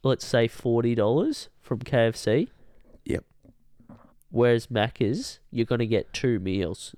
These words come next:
Speaker 1: almost. You'll
Speaker 2: Mm.
Speaker 1: get m-, max three meals. Whereas at K F C, you can, you can feed that family off between four or five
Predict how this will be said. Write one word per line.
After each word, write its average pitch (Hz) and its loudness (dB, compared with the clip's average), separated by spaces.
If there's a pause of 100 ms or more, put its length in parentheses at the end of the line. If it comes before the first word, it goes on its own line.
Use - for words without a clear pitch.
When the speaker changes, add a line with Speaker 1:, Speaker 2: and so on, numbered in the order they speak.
Speaker 1:
almost. 104 -4 (260)
You'll 127 2
Speaker 2:
Mm. 127 -2
Speaker 1:
get 135 2
m-, 113 -6 (200)
max 131 -2
three 107 0
meals. 98 -2 (1500)
Whereas 113 2
at - -8
K 123 2
F 120 -2
C, 107 0 (1000)
you 120 0
can, 110 -8
you 117 0
can 117 -2
feed 110 2
that 101 0
family 101 0 (400)
off - -2
between 98 -2
four 95 -2
or 98 2
five 92 -2